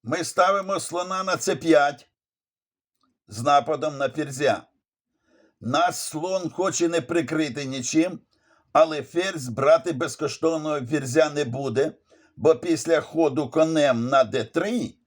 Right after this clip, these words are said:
шах і забирається конем ферзь. Тому білий ферзь не буде брати безкоштовного слона, а відійде на Ж три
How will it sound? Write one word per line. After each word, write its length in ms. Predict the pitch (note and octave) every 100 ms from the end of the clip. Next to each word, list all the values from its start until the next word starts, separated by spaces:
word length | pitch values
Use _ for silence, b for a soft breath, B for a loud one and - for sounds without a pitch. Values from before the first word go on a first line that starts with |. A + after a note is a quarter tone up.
| _ _ _ _ _
шах 400 | - - G#3+ G3+ - _
і 160 | G#3 G#3
забирається 880 | D3+ B2 C#3 C3+ D#3+ E3+ E3 D#3 B2+
конем 460 | C3 A#2 A2 A2
ферзь. 500 | - D#3+ A2+ - - _ _ _ _ _ _ _ _ -
Тому 280 | E3 G3+ G3
білий 440 | F3 F#3 E3+ C#3
ферзь 320 | D#3+ C#3+ A#2
не 140 | B2+ E3
буде 360 | A#3 A#3 A3+
брати 580 | A3 G#3+ G#3 D#3 F3 - _ _ _
безкоштовного 880 | - E3 - D#3 - E3 D#3 D3 C#3
слона, 560 | - C#3+ C#3+ C3+ B2 A#2 _ _ _ _ _ _ _ _ _ _ _ _ _ _ _ _ -
а 140 | E3
відійде 680 | E3+ F3 C#3 E3 D3 B2 C3+
на 220 | C3 A2+
Ж 220 | G2+ A#2+
три 540 | G#2 - D#3 D#3+ E3+